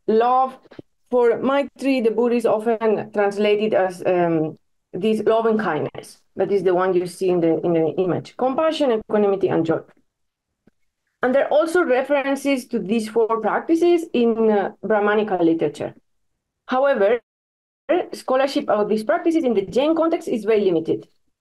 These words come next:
So my chapter explores how the bhavanas are explained in different Jain text-, textual sources and how they developed in engagement with Buddhist and Brahmanical intellectual environments.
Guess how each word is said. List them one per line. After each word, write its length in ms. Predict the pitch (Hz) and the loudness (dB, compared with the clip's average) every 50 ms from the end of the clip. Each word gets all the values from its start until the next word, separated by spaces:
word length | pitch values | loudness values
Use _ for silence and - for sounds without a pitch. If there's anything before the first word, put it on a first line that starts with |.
| _ _ _ _ _ _ _ _ - | _ _ _ _ _ _ _ _ -4
So 140 | - 302 302 | -2 0 2
my 120 | 339 349 | 2 0
chapter 300 | 339 330 285 262 269 269 | 0 0 0 0 2 0
explores 600 | 247 247 - - - 233 220 226 233 226 233 - | 0 0 -4 -6 -2 0 2 2 2 0 -4 -10
how 240 | - - - 247 233 | -12 -8 -4 -2 0
the 100 | 214 208 | 0 0
bhavanas 520 | 170 208 226 269 311 311 285 294 330 330 - _ _ _ _ _ _ _ _ _ _ _ - | 0 0 -2 0 0 0 2 0 0 -2 -4 _ _ _ _ _ _ _ _ _ _ _ -4
are 60 | 190 | -4
explained 640 | - - - - - - 254 277 302 330 339 - - | -4 -4 -6 -12 -6 -2 0 2 2 2 0 0 0
in 60 | 240 | -2
different 320 | 220 220 220 233 233 214 180 | -2 0 0 0 0 0 0
Jain 180 | 196 208 220 | 0 0 0
text-, 220 | 220 220 214 - 214 - - _ _ | 0 0 -2 -2 -4 -6 -8 _ _
textual 380 | - 226 220 214 - - 208 190 | -2 -2 -2 -2 -2 -2 -2 -2
sources 500 | 190 - 320 339 330 330 359 359 359 - - _ _ _ _ _ _ - - | 0 0 0 0 2 2 0 0 0 -2 -8 _ _ _ _ _ _ -8 -2
and 80 | 233 254 240 | -2 -2 0
how 380 | 233 262 269 311 320 320 - | 0 0 0 0 0 0 -2
they 300 | - 208 208 247 247 220 | -2 0 0 0 0 0
developed 760 | 214 185 180 208 196 240 294 339 311 285 294 294 - _ - _ _ - | -4 -4 -2 -2 0 2 2 2 2 0 -2 -2 -8 _ -20 _ _ -6
in 240 | - 240 240 220 220 - | -2 -2 -2 -2 -2 -2
engagement 720 | 214 202 185 196 214 220 220 214 233 226 - 247 254 254 214 | -2 0 2 2 2 2 0 0 -2 -2 0 2 2 2 2
with 180 | 220 214 175 | 2 0 0
Buddhist 400 | 202 247 269 277 269 269 254 - - - | 0 0 0 0 -2 -2 -4 -6 -8 -4
and 160 | - 220 214 | -4 -2 -2
Brahmanical 800 | 208 202 208 196 190 190 190 190 190 - 208 196 190 185 - - _ _ _ _ _ _ _ - | 0 0 0 2 2 0 0 0 -2 0 -2 -2 -2 -4 -10 -20 _ _ _ _ _ _ _ -4
intellectual 560 | 233 240 226 240 220 214 214 214 214 226 202 | -2 0 0 0 2 2 2 2 2 0 0
environments. 840 | - 202 190 170 165 160 151 151 147 - - - - - - - | 0 0 0 0 0 0 0 0 -2 -2 -4 -8 -10 -14 -20 -20